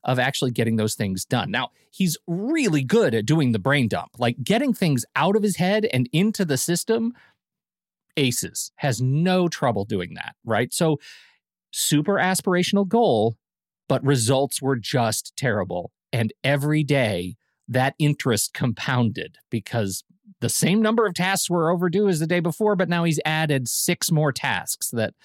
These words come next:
were now overdue, and he was just unable to complete them. So we started looking at what the constraints were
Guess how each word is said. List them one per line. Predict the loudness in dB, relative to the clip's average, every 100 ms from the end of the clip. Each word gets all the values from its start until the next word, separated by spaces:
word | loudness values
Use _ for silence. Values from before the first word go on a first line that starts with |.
| -20 -10 -2
were | 0 0 0
now | 0 2 2 2
overdue, | 2 0 0 0 0 -2 -10 -20 -6
and | -2 -2 -4 -12 _ _ _
he | -4
was | -2 -4
just | -4
unable | 0 0 0 -2
to | -6
complete | -4 -4 -4 -4
them. | -8 -12 _ _ _ _ _ _ _ _
So | -2 0 2 0 -4 -10 _ _ _
we | -2
started | 0 0 0 0
looking | 0 0 -2
at | -2 -2 -2 -6 -14 _ _ _ _ _ _ _
what | -2 2 2 2
the | -2
constraints | 0 -2 0 2 2 0 0
were | 0 -2